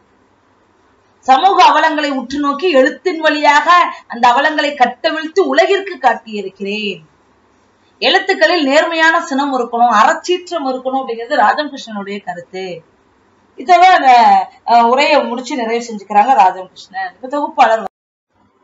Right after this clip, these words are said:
"கற்பனை கதைகளை எழுதுவதற்கு பதிலாக களத்துக்கு சென்று உண்மையான நிகழ்வுகளை நூல்களாக தந்த ராஜம் கிருஷ்ணனை போன்று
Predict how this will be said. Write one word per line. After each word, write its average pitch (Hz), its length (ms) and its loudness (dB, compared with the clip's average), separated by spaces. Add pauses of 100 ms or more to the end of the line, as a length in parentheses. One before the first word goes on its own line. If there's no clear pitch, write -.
(580)
"கற்பனை 381 440 2
கதைகளை 302 360 2
எழுதுவதற்கு 285 540 0
பதிலாக 277 500 2
களத்துக்கு 269 400 -4
சென்று 302 320 -8
உண்மையான 294 420 2
நிகழ்வுகளை 254 480 -2
நூல்களாக 277 480 0
தந்த 240 340 0
ராஜம் 240 380 2
கிருஷ்ணனை 247 380 -10
போன்று 226 500 -6